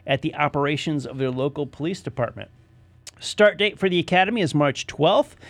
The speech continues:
conclude with a graduation ceremony on June the fourth. Academy sessions will be held on Tuesdays from six to nine P M.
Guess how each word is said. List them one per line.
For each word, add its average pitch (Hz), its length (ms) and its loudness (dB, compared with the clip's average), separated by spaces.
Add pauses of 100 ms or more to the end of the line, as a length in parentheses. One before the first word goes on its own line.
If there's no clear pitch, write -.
(220)
conclude 143 400 2
with 127 140 -2
a - 20 0
graduation 131 720 0
ceremony 127 560 0
on 107 220 -2
June 113 480 -2
the 98 80 -6
fourth. - 680 -2 (320)
Academy 131 460 0
sessions 127 540 -2
will 120 80 0
be 120 80 0
held 123 240 2
on 110 120 0
Tuesdays 143 640 0
from 110 160 -4
six - 420 -8
to - 140 -4
nine 120 400 0
P - 300 -10
M. 127 320 2